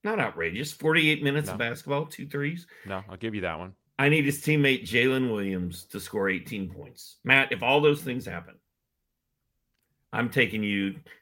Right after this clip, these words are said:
Speaker 1: to a winery <laughs> in my van. <laughs>
Speaker 2: Jalen
Speaker 1: And
Speaker 2: Williams
Speaker 1: weird.
Speaker 2: coming off a thirty-point game. Steve,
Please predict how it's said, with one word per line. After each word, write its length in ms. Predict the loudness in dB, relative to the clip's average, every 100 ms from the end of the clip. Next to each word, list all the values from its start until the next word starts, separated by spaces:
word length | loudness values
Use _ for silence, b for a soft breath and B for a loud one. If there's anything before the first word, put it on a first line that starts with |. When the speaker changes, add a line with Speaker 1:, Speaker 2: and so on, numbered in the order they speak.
| -8
Speaker 1:
to 120 | -4
a 40 | 0
winery 680 | 2 4 2 0 -4 -6 -10 _ _ B B B B B
<laughs> 300 | B -20 _
in 180 | -2 2
my 160 | 4 4
van. 560 | 4 0 0 -2 -4 -8
<laughs> 720 | -12 -20 -20 -16 -14 -6 -8 -8 -12 -14 _ -20 -20 -20 -20 -16 -18 _ _ B B B
Speaker 2:
Jalen 160 | -4 -2
Speaker 1:
And 100 | 2
Speaker 2:
Williams 220 | 6 10
Speaker 1:
weird. 100 | 10
Speaker 2:
coming 120 | 10 4
off 100 | -2
a 80 |
thirty-point 600 | -2 0 0 -2 -4 -6
game. 380 | -2 -2 -2 -6 -14 b b
Steve, 240 | -8 -6